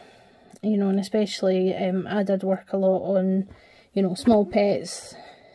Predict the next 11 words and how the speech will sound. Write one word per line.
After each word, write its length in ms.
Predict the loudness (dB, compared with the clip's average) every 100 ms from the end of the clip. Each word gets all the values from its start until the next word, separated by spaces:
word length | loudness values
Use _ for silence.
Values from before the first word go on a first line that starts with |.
| _ _ -20 _
you 100 | -4
know, 220 | -2 0 -2
gerbils, 680 | -2 -2 0 -2 -4 -10 -14 -6
mice, 640 | -2 2 0 -2 -8 -12 -14 _ _ _ _ _ 0
rats, 720 | 2 2 -2 -6 -8 -6 -8 -12 -20 -12
um, 420 | -4 -2 0 0 0
and 160 | -2
things 240 | -2 -2 -4
like 140 | -4
that. 260 | -4 -4 -6
So, 340 | -2 -2 -2